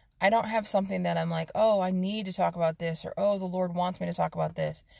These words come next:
But today, I'm just gonna talk about how this day has gone already. It is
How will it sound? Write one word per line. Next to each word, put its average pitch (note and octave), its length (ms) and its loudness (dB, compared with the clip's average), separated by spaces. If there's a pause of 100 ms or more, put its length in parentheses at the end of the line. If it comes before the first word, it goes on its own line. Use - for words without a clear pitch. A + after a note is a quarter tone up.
(460)
But A#3 160 4
today, C#4 440 4 (320)
I'm C4+ 180 -2
just G#4+ 180 -4
gonna G3+ 160 2
talk F#3 260 2
about F3 320 2
how E3+ 540 0 (800)
this F#3+ 220 -2
day D#3+ 260 4
has G#3 160 -4
gone G#3+ 280 2
already. G#3+ 520 0
It B3+ 160 2
is F3+ 380 0